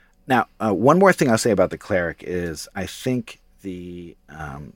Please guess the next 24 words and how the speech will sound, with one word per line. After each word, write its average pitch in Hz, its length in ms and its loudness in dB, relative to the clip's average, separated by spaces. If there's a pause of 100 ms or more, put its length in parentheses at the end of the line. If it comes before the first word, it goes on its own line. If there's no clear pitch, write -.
soul 110 840 2 (920)
bless 107 500 0
ability, 87 540 -4 (140)
the 98 80 -12
one 92 160 -6
you 85 100 -8
just 80 240 -10
mentioned, 76 320 -10
seven 92 340 -2
healing 85 300 -8
plus - 240 -10
two 85 240 -6
per, 71 520 -8
um, 76 360 -14 (1120)
champion, 92 600 -4
but 107 80 6
I 101 80 4
think 147 180 -4
it 165 80 -6
only 151 160 -2
gives 98 220 -2
one 98 480 -2
defense 117 400 -6
buff 131 400 -4